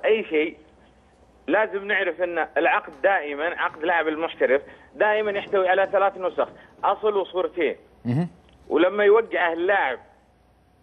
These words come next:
Speaker 1: وينتهي، لازم يوقع في لجنة الاحتراف ويصادق على توقيعه.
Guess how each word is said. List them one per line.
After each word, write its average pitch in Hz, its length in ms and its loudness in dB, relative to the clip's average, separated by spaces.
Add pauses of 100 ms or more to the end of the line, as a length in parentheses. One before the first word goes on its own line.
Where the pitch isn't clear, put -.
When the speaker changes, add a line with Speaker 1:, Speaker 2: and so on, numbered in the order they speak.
(600)
Speaker 1:
وينتهي، 180 600 -2
لازم 196 240 0
يوقع 180 440 -2
في 165 80 -6
لجنة 175 340 0
الاحتراف 143 560 2 (800)
ويصادق 175 580 2
على 170 180 2
توقيعه. 151 580 -2